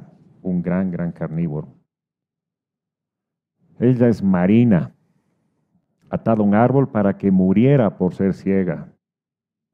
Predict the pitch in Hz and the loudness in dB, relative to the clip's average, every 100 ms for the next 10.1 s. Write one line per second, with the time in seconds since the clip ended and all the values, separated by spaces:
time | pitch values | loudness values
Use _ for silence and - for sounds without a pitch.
0 | _ 92 90 95 - 110 - 87 78 64 | _ -6 -4 -4 -4 -8 -6 -4 -4 -6
1 | 65 - _ _ _ _ _ _ _ _ | -10 -14 _ _ _ _ _ _ _ _
2 | _ _ _ _ _ - 90 117 110 107 | _ _ _ _ _ -10 -6 -4 4 4
3 | 101 101 120 110 92 95 95 120 123 117 | 6 6 6 4 2 0 2 2 2 -2
4 | 113 101 95 95 92 95 92 90 - 85 | -2 -2 -2 -2 -2 0 0 -4 -6 -12
5 | - _ _ _ _ _ _ _ _ _ | -14 _ _ _ _ _ _ _ _ _
6 | _ _ _ _ _ _ _ _ _ _ | _ _ _ _ _ _ _ _ _ _
7 | _ _ _ - - 160 147 147 139 131 | _ _ _ -6 0 4 4 4 2 0
8 | 117 104 101 110 107 98 113 104 127 156 | 2 2 2 0 -4 -4 -4 -2 0 0
9 | 160 107 - 87 78 80 78 87 104 73 | 0 -4 -4 -4 -4 -4 -4 -2 -2 -4